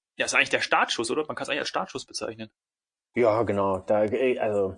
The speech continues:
Speaker 2: da, da kann noch sehr, sehr viel passieren
Speaker 1: Ja,
Speaker 2: und wir freuen uns
Speaker 1: klar.
Speaker 2: auch total <laughs> darauf, was noch alles kommt und wir glauben, wir sind da ganz gut, ganz gut, äh, äh, ja, ausgerüstet mit dem, was da noch kommt und, und haben auch viele Ideen, wie, wie das noch weiterentwickelt,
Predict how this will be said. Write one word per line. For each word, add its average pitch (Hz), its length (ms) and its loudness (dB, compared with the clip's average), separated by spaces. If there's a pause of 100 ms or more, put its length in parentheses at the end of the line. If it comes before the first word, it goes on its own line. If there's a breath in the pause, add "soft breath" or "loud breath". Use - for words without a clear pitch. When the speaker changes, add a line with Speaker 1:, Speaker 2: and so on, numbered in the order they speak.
(100)
Speaker 2:
da, 127 360 4
da 123 120 4
kann 165 160 0
noch 156 100 2
sehr, 147 220 4
sehr 135 180 6
viel 135 200 0
passieren 135 400 0
Speaker 1:
Ja, 139 40 -4
Speaker 2:
und 107 120 -2
wir 120 120 2
freuen 120 220 0
uns 120 140 -2
Speaker 1:
klar. 143 240 2
Speaker 2:
auch - 20 -12
total 117 280 -2
<laughs> 123 60 2
darauf, 131 440 2
was 117 160 4
noch 120 180 0
alles 117 240 0
kommt 147 300 2
und 113 180 0
wir 110 60 0
glauben, 117 320 4
wir 113 100 2
sind 123 160 -2
da 120 100 4
ganz 120 240 2
gut, 127 280 0 (340 loud breath)
ganz 113 260 -2
gut, 127 240 -2
äh, - 60 -2
äh, 107 1200 2
ja, 98 320 0
ausgerüstet 123 720 2
mit 120 160 0
dem, 127 160 2
was 123 140 4
da 120 100 0
noch 120 160 -2
kommt 123 380 2
und, 107 320 -2
und 101 180 -4
haben 113 160 0
auch 110 160 0
viele 120 240 -2
Ideen, 110 540 0
wie, 107 260 -2
wie 110 60 -2
das 107 160 0
noch 107 180 -4
weiterentwickelt, 117 560 2